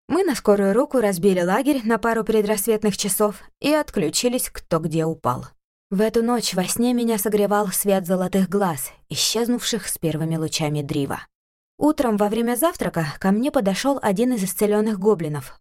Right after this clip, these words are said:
уважительно кивнул, приветствуя, и неуверенно спросил: Госпожа, «Не будете ли вы так благодушны разрешить мне начертать ваше имя на новом кольце в знак удачи,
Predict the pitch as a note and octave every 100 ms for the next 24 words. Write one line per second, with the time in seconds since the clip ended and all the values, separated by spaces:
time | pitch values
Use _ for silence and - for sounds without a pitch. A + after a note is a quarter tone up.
0 | - F3+ F#3 G#3 G#3 F3 E3 E3+ F3 A#3
1 | C4 B3 A#3 A#3 - G#3+ G#3+ G#3 - _
2 | E3+ E3+ E3 F#3 C4 C4 - G#3+ G3 -
3 | D3+ C3 - _ _ _ _ _ _ _
4 | - D#3+ - F#3+ F3 D3 - _ - F#3+
5 | F#3 C#4+ D#4 D4 C4+ A#3 A3 G3+ F#3 G3
6 | G3+ F#3+ A#3+ - G#3 F#3 F#3 F#3+ - B3+
7 | G3+ G3+ G3 F#3 F#3+ F3+ G#3 F#3+ G3 F#3+
8 | F#3+ G#3+ G3+ F#3 F#3 F#3+ F#3 F3+ F#3 F#3
9 | - G3+ D#3+ E3+ E3 F#3+ F3+ D#3 - -